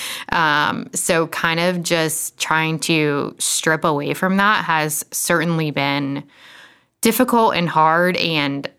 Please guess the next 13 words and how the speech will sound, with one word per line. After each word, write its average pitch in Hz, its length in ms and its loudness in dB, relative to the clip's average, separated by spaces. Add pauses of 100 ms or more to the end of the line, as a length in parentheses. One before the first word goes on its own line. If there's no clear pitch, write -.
(440)
awesome 170 680 2
all 165 280 4
at - 120 -2
the 180 80 0
<laughs> 175 140 2
same 180 200 2
time. 165 580 0 (120)
Um, 156 540 0
I 170 100 0
have 165 360 0 (120)
zero 160 480 2
regrets 151 760 -2
in 147 500 -4